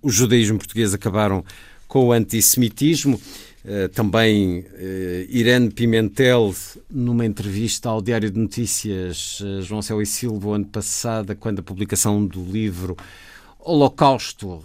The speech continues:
eh, refere que crê que há hoje em Portugal mais antissemitismo do que havia no tempo da Segunda Guerra Mundial, até porque a comunidade judaica portuguesa está muito bem integrada na sociedade e nos seus escalões mais altos. Qual é a sua opinião depois deste trabalho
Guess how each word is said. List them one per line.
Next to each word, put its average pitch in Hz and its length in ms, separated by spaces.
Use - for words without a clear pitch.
eh, 139 380
refere 104 1080
que - 340
crê 175 340
que - 180
há 123 80
hoje 127 280
em 120 40
Portugal 113 320
mais 131 280
antissemitismo 123 800
do 101 100
que 104 160
havia 107 180
no 104 120
tempo 104 220
da 104 80
Segunda 104 260
Guerra 101 260
Mundial, 104 460
até 113 200
porque - 300
a - 20
comunidade 107 500
judaica 104 320
portuguesa 101 400
está 104 180
muito 101 220
bem 101 80
integrada 95 440
na 95 120
sociedade 95 480
e 90 60
nos 92 180
seus 101 200
escalões 104 840
mais 101 400
altos. 127 340
Qual - 180
é 175 40
a 160 40
sua 135 220
opinião 113 380
depois 117 500
deste 107 460
trabalho 92 600